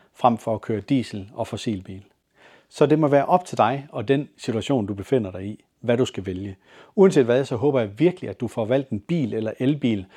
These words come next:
som gør dig glad og giver dig et smil på læben, hver gang du sætter dig ud i den. Fordi det gør unægteligt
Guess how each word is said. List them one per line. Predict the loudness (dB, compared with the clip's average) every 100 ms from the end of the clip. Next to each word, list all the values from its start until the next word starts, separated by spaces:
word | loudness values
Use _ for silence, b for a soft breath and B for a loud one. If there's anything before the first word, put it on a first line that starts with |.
| b
som | -4 -2
gør | 2 2
dig | 2
glad | 2 2 2
og | -2
giver | 0 2
dig | 2
et | -4
smil | -4 -4 -4
på | -6
læben, | -2 -2
hver | 0 2 2
gang | 0 -6
du | -4
sætter | -4 -4
dig | -4
ud | -2
i | -4
den. | -6 -12 b b
Fordi | 0 2 4
det | 6
gør | 6 4
unægteligt | 4 4 4 6 4 2 -8 -8